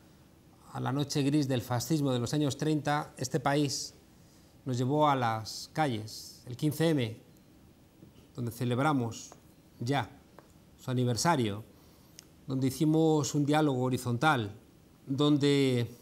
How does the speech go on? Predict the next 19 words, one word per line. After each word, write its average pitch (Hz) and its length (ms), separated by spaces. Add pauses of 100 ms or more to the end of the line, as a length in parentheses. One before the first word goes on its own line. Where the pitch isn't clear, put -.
(640)
donde 135 180
nadie 175 240
bajó 160 280
línea, 131 420 (760)
donde 127 960 (140)
hicimos 165 280
pensamiento 156 480
de 156 100
retaguardia, 120 640 (600)
porque 123 220
el 123 60
que 127 120
más 151 180
sabía 156 320
esperó 139 460 (640)
al 135 160
que 127 100
menos 135 600
sabía, 127 560